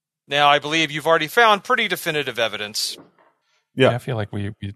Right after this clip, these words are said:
Speaker 3: we
Speaker 1: And
Speaker 3: landed
Speaker 1: also,
Speaker 3: on a
Speaker 1: I,
Speaker 3: pretty
Speaker 1: you even, you, you even have some, uh, made up evidence you can use too. That, uh,
Speaker 3: Completely legitimate evidence, you mean?
Speaker 1: yeah,
Speaker 3: Yes.
Speaker 1: that Agent, that Agent Stansfield gave you.
Speaker 2: Yeah. Uh, that we are not the people responsible for the attack on the hospital.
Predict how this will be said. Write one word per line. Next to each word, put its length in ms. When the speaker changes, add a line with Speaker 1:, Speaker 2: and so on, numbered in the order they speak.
Speaker 3:
we 60
Speaker 1:
And 60
Speaker 3:
landed 120
Speaker 1:
also, 280
Speaker 3:
on 80
a 40
Speaker 1:
I, 140
Speaker 3:
pretty 140
Speaker 1:
you 80
even, 220
you, 300
you 140
even 240
have 360
some, 300
uh, 280
made 300
up 160
evidence 440
you 100
can 140
use 260
too. 280
That, 220
uh, 300
Speaker 3:
Completely 400
legitimate 480
evidence, 360
you 80
mean? 180
Speaker 1:
yeah, 120
Speaker 3:
Yes. 160
Speaker 1:
that 80
Agent, 320
that 200
Agent 400
Stansfield 640
gave 220
you. 160
Speaker 2:
Yeah. 240
Uh, 400
that 260
we 180
are 100
not 340
the 60
people 300
responsible 460
for 60
the 100
attack 280
on 60
the 80
hospital. 540